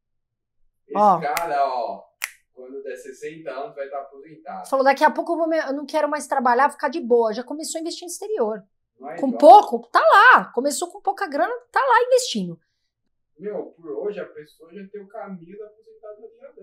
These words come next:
Speaker 1: dela.
Speaker 2: É.
Speaker 1: Começar a trabalhar com dólar, gente.
Speaker 2: E já aproveita e deixa o seu like, que ajuda a gente. Já coloca o seu like, acabou, vem aqui, ó. Senta o dedo no like,
Speaker 1: E se
Speaker 2: certo?
Speaker 1: você não for inscrito do canal, se inscreva.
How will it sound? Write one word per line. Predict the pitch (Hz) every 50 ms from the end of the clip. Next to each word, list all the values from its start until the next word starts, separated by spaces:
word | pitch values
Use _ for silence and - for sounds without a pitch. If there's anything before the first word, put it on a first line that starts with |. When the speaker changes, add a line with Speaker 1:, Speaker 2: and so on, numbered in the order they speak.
| 392
Speaker 1:
dela. | - - - - - 440 466 415 330
Speaker 2:
É. | 254 220 208 196 185
Speaker 1:
Começar | 185 185 180 180 180
a | 165
trabalhar | 160 180 175 - 185 185 180 170 160 156 160 -
com | - 131 -
dólar, | _ - 175 - - - - - - -
gente. | - 190 - - - 196 - _ _ _ _ _ -
Speaker 2:
E | 262 247
já | 262 240
aproveita | 233 240 269 269 220 233 262 247 254
e | 277
deixa | 240 311 277 - -
o |
seu | - 381 403 440
like, | 381 320 302 - - - - _ _ _ _ _
que | _ -
ajuda | 254 240 208 220 233 220 262
a | 285
gente. | 277 294 294 349 311 - - - - - - - - -
Já | 196 214 311 349 -
coloca | - 370 359 311 294 294
o | 294 -
seu | - 381 359
like, | 330 359 359 - 349
acabou, | - - 302 262 349 381
vem | 370 392 415 370
aqui, | - 330 226
ó. | 185 - - _ _ - - - - _ _ _ _ _ _ _ - - _ _
Senta | _ - - - 320 349 339 330
o | 269
dedo | 240 262 247 240 254
no | 254 240 214
like, | 196 185 175 165 - - - _
Speaker 1:
E | -
se | - -
Speaker 2:
certo? | - 196 214 370 370 - 156
Speaker 1:
você | -
não | -
for | 160 160
inscrito | 156 - - - - - 151 151
do | 160 156
canal, | _ 208 202 202 202 196 202 208 214 220 220 - - - -
se | - 196
inscreva. | 196 - - 185 - 415 - - - -